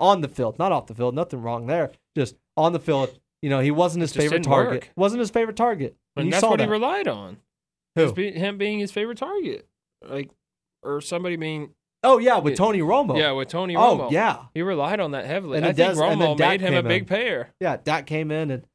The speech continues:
Speaker 1: you
Speaker 2: But
Speaker 1: know,
Speaker 2: maybe having that
Speaker 1: changed.
Speaker 2: guy that will pass, you know, and make him a significant target again may help.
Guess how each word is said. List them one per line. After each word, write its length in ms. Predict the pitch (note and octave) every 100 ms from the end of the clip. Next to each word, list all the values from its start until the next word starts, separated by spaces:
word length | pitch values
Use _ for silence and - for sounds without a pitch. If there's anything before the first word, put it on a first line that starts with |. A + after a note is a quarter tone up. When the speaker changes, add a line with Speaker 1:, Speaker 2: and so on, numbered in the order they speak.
| _ _ _ -
Speaker 1:
you 80 | C3
Speaker 2:
But 60 | B2+
Speaker 1:
know, 120 | A#2
Speaker 2:
maybe 280 | F#3+ A3 G3
having 360 | F#3+ F#3+ E3
that 120 | D#3 D#3
Speaker 1:
changed. 180 | G3+
Speaker 2:
guy 500 | C#3+ E3 D#3 A#2+ A#2+ -
that 160 | C#3 C3
will 120 | C3+
pass, 640 | C3 D3 F#3+ D#3 D#3 - -
you 120 | C#3+
know, 260 | C#3 D3 - -
and 80 | C#3
make 160 | D3+ D#3+
him 100 | D#3
a 60 |
significant 480 | D3 D3+ F3 E3 D#3
target 260 | G3+ A#3 D3
again 280 | D#3+ A#2+ C#3+
may 160 | F3+
help. 380 | F#3 B3+ G3+ -